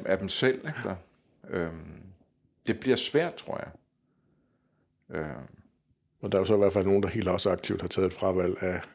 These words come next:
Speaker 2: Venstre i løbet af den her periode.
Speaker 1: Ja, med, med Ellen Trane som den,
Speaker 2: Ja.
Speaker 1: som den seneste, ikke? Der, ja.
Speaker 2: Nu snakker vi lige om, at Dansk Folkeparti, at det var måske næppe den s-, de sidste, vi, øh, oplevede af de fem, der var smuttet fra partiet der. Tror du, Ellen Trane er den sidste, øh, Venstre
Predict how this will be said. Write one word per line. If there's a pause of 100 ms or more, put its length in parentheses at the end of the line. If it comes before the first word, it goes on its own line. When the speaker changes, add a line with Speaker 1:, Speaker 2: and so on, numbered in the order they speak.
(240)
Speaker 2:
Venstre
i (100)
løbet
af (140)
den
her
periode. (220)
Speaker 1:
Ja,
med, (200)
med
Ellen
Trane
som (100)
den,
Speaker 2:
Ja.
Speaker 1:
som
den
seneste,
ikke?
Der, (300)
ja. (100)
Speaker 2:
Nu
snakker
vi
lige
om,
at
Dansk
Folkeparti,
at
det
var
måske
næppe
den
s-,
de
sidste, (100)
vi,
øh,
oplevede
af
de
fem,
der
var
smuttet
fra
partiet
der.
Tror
du,
Ellen
Trane
er
den
sidste,
øh,
Venstre